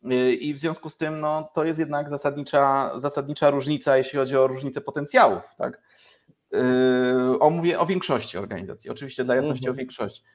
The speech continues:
Speaker 1: Tutaj bym też zrobił to zastrzeżenie jednak, bo to jednak nie rozmawiamy tylko ja z tobą, ale zakładamy, że ktoś będzie też później tego słuchał.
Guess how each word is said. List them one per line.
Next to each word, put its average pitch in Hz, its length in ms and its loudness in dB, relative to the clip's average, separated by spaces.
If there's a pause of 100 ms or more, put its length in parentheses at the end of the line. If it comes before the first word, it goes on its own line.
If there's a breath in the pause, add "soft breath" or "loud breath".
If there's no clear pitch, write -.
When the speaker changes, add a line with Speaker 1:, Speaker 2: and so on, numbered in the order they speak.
Speaker 1:
Tutaj 180 200 4
bym 185 220 0
też 196 140 2
zrobił 180 240 2
to 175 100 -6
zastrzeżenie 143 600 -4
jednak, 117 460 -4
bo 120 560 -2 (280)
to 131 80 -6
jednak 123 220 -6
nie 131 60 -4
rozmawiamy 131 440 -4
tylko 120 380 -4 (220)
ja 120 280 0
z - 80 -16
tobą, 127 300 -2
ale 120 300 -4 (220)
zakładamy, 117 540 -6
że 120 100 -20
ktoś 120 220 -14
będzie 117 240 -8
też 117 200 -12
później 113 340 -12
tego 120 180 -6
słuchał. 127 420 2